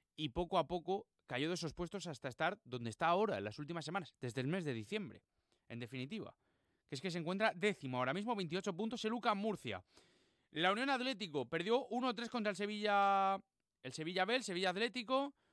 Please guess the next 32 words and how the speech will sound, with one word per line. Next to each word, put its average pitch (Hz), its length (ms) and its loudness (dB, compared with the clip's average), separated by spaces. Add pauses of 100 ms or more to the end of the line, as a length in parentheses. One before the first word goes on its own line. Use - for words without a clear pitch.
(220)
Ojo 180 240 -6
con 185 120 4
la 170 80 8
Unión, 220 480 0
que 143 80 -2
ya 147 60 2
está 151 160 -4
segundo 165 260 0
por 156 140 2
la 156 80 6
cola, 202 220 2
diecinueve 151 400 -2
puntos. 214 560 -2 (1120)
Eh, 87 360 -18
está 107 280 -6
lejos, 127 440 -10
a 117 120 -4
cinco 175 260 -4
del 160 120 0
play-out. 143 440 0 (840)
A 104 100 -8
cinco 156 220 -8
del 170 100 0
play-out, 165 420 0 (300)
a 117 260 2
siete 165 440 -4
de 196 80 -2
la 131 100 -4
salvación. 113 540 -2 (920)
El 185 200 2
Águilas 254 420 0
perdió, 175 480 0